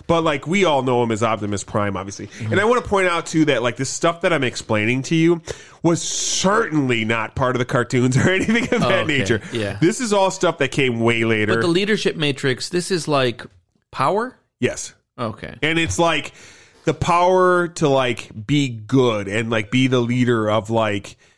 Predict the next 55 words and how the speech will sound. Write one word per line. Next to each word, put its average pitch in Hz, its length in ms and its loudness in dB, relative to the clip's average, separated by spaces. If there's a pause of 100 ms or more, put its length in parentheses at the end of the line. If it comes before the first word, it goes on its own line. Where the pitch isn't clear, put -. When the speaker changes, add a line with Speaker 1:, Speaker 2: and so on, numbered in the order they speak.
(180)
Speaker 1:
the 120 80 -6
Transformers 107 800 0
and 101 120 0
whatnot. 95 440 -2
And, 113 220 -2
like, 110 360 -2 (420)
the 160 160 0
Primes 226 500 -2
were, 240 100 2
like, 190 200 0
the 143 100 2
leaders 131 540 2
of, 107 540 0
like, 110 200 -2
Transformer 113 520 -2
society 104 600 0
and 123 80 -4
stuff 127 180 -4
like 131 100 -2
that. 131 160 0
And 127 100 -6
they 127 100 -2
Speaker 2:
Okay. 151 180 -6
Speaker 1:
hand 165 160 0
down 156 160 2
their 135 120 0
power, 120 520 2
like, 117 260 0 (360)
like, 135 220 0
you 151 80 2
know, 104 160 -2
like 120 260 -4
a, 131 80 2 (140)
a, 147 160 -2 (160)
a 160 40 -6
monarchy 143 520 -2
Speaker 2:
Yeah, 156 180 0
Speaker 1:
or - 40 0
whatever, 92 160 -2
Speaker 2:
sure, 143 120 0
Speaker 1:
you 110 80 0
Speaker 2:
sure, 110 100 0
Speaker 1:
know? 113 120 0
And, 123 120 2 (140)
Speaker 2:
sure. 147 140 2
Speaker 1:
and 139 120 -2
so 139 400 2 (680)
Speaker 2:
But 151 140 2
Speaker 1:
the 151 140 2
Speaker 2:
but 180 120 2
it's 170 140 -4
also 175 460 0
power, 127 600 -2
some 92 240 -6
kind - 260 -12